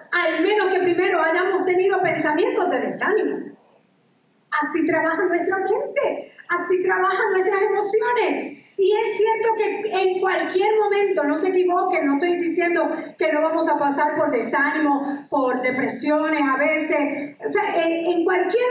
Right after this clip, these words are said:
momento dado en nuestra vida podemos estar desanimados. Oh,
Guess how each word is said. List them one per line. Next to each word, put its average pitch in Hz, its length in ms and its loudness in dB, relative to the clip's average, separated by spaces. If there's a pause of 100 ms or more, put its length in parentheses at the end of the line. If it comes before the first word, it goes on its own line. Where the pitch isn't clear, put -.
(120)
momento 440 420 2
dado 427 220 2
en 381 80 0
nuestra 392 240 2
vida 403 520 0
podemos 302 380 2
estar 294 220 0
desanimados. 294 960 0 (400)
Oh, 320 180 0